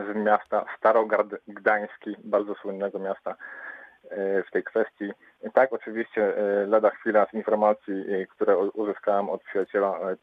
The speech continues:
billboard mój ma-, e, dotyczący mojej córeczki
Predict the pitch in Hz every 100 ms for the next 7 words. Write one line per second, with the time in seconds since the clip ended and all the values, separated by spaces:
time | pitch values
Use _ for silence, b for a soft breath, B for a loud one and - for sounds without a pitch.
0 | _ 110 113 104 104 107 104 101 98 101
1 | 107 101 87 95 - 104 104 - 101 98
2 | - 98 117 -